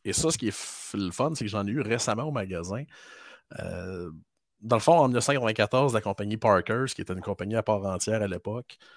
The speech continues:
décide de faire une série comme les grandes cartes de mille neuf cent soixante-quatre soixante-cinq sur les joueurs de mille neuf cent soixante-quatre soixante-cinq, avec la technologie de l'époque. Alors, super de belles photos, des belles photos d'action et tout et tout.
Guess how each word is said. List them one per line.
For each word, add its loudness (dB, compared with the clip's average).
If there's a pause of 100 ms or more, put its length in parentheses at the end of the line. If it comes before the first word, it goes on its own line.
(460)
décide 4
de 2
faire 0
une -2
série -2 (720)
comme 8
les 2
grandes 0
cartes 0
de -2
mille -4
neuf -4
cent 0
soixante-quatre -4
soixante-cinq -4
sur 0
les 0
joueurs 0
de -8
mille -8
neuf -10
cent -4
soixante-quatre -6
soixante-cinq, 0 (500)
avec 4
la 0
technologie -2
de -4
l'époque. -2
Alors, -10
super -4
de -10
belles -6
photos, -2
des -4
belles 0
photos -4
d'action -2
et -8
tout -4
et -8
tout. 0